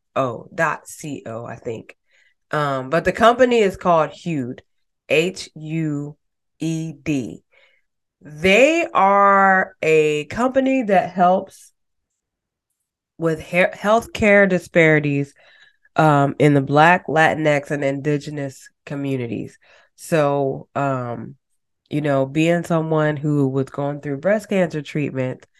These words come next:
this is how I discovered this company, um, or organization, whatever you wanna call it, um, because someone had talked about resources that they had on their Instagram page. So,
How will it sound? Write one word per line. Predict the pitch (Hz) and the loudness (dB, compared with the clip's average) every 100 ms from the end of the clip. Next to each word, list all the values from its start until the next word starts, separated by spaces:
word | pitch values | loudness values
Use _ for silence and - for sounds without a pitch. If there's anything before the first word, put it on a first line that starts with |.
| _ _ _ _ _ - | _ _ _ _ _ -6
this | 165 175 | -4 0
is | 190 | 0
how | 180 160 | 2 2
I | 151 | 2
discovered | 143 139 - 156 143 139 | -2 -8 -2 -2 -2 -8
this | - 131 131 - | -6 -6 -6 -12
company, | - 160 156 139 80 - _ _ _ _ | -4 -4 -4 -8 -10 -12 _ _ _ _
um, | - 143 131 123 123 127 - _ - | -8 -6 -8 -10 -12 -18 -20 _ -8
or | 135 139 | -6 -4
organization, | 139 156 156 147 147 147 143 147 139 139 135 - _ _ - | -4 -4 -4 -4 -4 -4 -4 -8 -8 -8 -10 -16 _ _ -8
whatever | 156 156 | -4 -2
you | 151 | -2
wanna | 139 135 | -4 -6
call | 131 143 139 131 | -6 -4 -2 -4
it, | 127 - _ _ _ _ - | -8 -12 _ _ _ _ -8
um, | 147 135 123 120 | -6 -6 -6 -10
because | - 147 160 143 | -10 -6 -4 -4
someone | 160 147 143 139 | -6 -4 -4 -4
had | 135 127 127 | -4 -6 -6
talked | - 165 156 | -6 -6 -4
about | 139 131 123 127 - _ _ _ | -4 -4 -2 -6 -10 _ _ _
resources | 233 302 - 180 165 170 156 | 0 0 0 -2 -2 -4 -4
that | 143 139 | -4 -4
they | 139 | -4
had | 143 135 131 | -2 -2 -4
on | - 135 135 135 | -4 -4 -4 -4
their | 135 127 123 120 123 _ - | -6 -4 -4 -6 -8 _ -8
Instagram | 151 147 - 127 120 110 123 | -8 -8 -14 -8 -6 -6 -8
page. | 117 110 - _ | -8 -8 -12 _
So, | - 143 123 113 | -10 -6 -4 -6